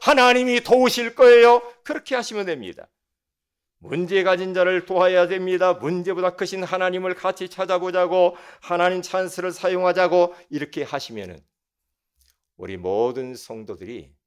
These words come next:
아, 여호와 하나님의 그 은혜와 응답과 축복을 받아 누리게 될 줄로 믿습니다. 기도합니다.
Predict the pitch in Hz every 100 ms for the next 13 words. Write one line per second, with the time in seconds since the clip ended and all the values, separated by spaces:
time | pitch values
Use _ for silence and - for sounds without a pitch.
0 | _ _ _ _ _ _ _ _ _ 64
1 | 65 65 76 95 117 143 143 147 - -
2 | 165 147 135 113 135 104 71 _ _ _
3 | _ - 101 80 _ _ 95 98 82 71
4 | 71 _ 90 92 82 _ - - _ 143
5 | 113 - 98 92 90 82 - _ 80 101
6 | 175 _ - - - - - - - -
7 | _ _ _ _ - 127 107 85 64 _